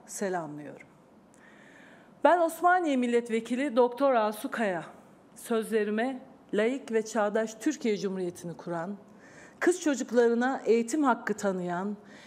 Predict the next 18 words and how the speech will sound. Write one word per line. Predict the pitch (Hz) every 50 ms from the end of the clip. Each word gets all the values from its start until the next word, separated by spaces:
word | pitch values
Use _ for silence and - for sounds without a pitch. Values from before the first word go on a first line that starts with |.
| - - -
ve | 277 311 269
hekim | 285 285 285 392 381 370
olmamı | 349 311 269 247 226 202 202 190
sağlayan | 190 - - 196 180 175 175 175 170 170 170 180 190 202 226 220 - - - - - - - - - - -
kadınlara | - - 233 220 233 247 247 247 240 233 240 254 254 262 254 - - - -
seçme | - - 233 220 220 - - 294 302
ve | 302 269
seçilme | - - 214 214 - - 233 240
hakkı | 226 208 190 190 - - 196 185
vererek, | 185 180 175 190 180 160 143 139 - - - - - - - - - - - - - -
bana | 233 277 330 359 311
da | 330
memleketim | 302 262 247 262 262 269 269 269 269 269 262 294 294 254
Osmaniye'yi | 226 226 - - 240 269 277 269 262 240 220 196 180 170 175 190 226 247 240 - - - - - - -
Türkiye | - - 370 339 - - 254 226 214
Büyük | 202 220 220 -
Millet | 220 214 220 240 247 240 226
Meclisi'nde | 220 202 190 180 175 - - - 175 175 170 165 190 214 233 233